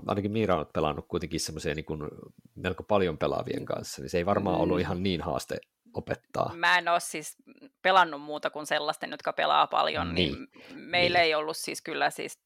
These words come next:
Speaker 3: tommoista ongelmaa, eikä oo
Speaker 1: Joo.
Speaker 3: kestonkaan kanssa ollut, koska se on vaan se maksimissaan kymmenen kierrosta. Mut mä voin, voin kyllä niinku kuvitella, että semmonen pelaaja, joka ei ehkä oo ton tyyppisiä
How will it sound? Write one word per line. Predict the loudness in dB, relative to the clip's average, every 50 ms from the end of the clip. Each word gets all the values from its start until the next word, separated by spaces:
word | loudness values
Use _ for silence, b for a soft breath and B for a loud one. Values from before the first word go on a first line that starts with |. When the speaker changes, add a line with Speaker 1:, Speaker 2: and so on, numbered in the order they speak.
| _ -2
Speaker 3:
tommoista | -2 -2 -2 -2 -6 -4 -2 -2 -2
ongelmaa, | -2 -4 -4 -2 0 0 0 2 2 2 2 2
eikä | 2 0 0 2 2 2
oo | 0
Speaker 1:
Joo. | 0 0
Speaker 3:
kestonkaan | 2 2 4 4 4 2 2 2 4 2 4 4
kanssa | 2 0 0 0 -2 -2
ollut, | -2 -2 -4
koska | -8 -8 -8 -6 -4
se | -2 -2
on | -2 0 2 4
vaan | 6 6 6 4 4
se | 0 -2 -2 B B B B B B
maksimissaan | 0 0 0 0 -2 -8 -8 -8 -6 -2 0 0 0 0 -2
kymmenen | -6 -10 -6 -4 -4 -4 -4 -4 -6
kierrosta. | -4 -2 -2 0 -2 -2 -4 -6 -8 -8 B B B B B B B B -14
Mut | -12 -8 -4 -2 -2 -4 -4 _ -4
mä | 0 2 2 4
voin, | 6 6 6 4 2 -2 -6 -14 _ _ _ _ _ -20 -12 -2 2
voin | 2 2 2
kyllä | 0 -2 -4 -4 -2
niinku | -4 -6 -6 -8 -12 -14 _ _ _ _ _ _ b b b b b b -6
kuvitella, | -2 0 2 2 2 4 4 4 4 4 4 2
että | 2 2 -4 -8 -8
semmonen | -8 -6 -2 0 0 2 2 0 0 0 0
pelaaja, | 0 2 2 4 6 6 6 4 4
joka | 2 0 2 2 2
ei | 4 2 2 0
ehkä | -2 -2 -2 -2 -2
oo | -2 _ -2
ton | -2 -2 -4 -4
tyyppisiä | -8 -8 -10 -10 -10 -8 -4 -2 -2 -2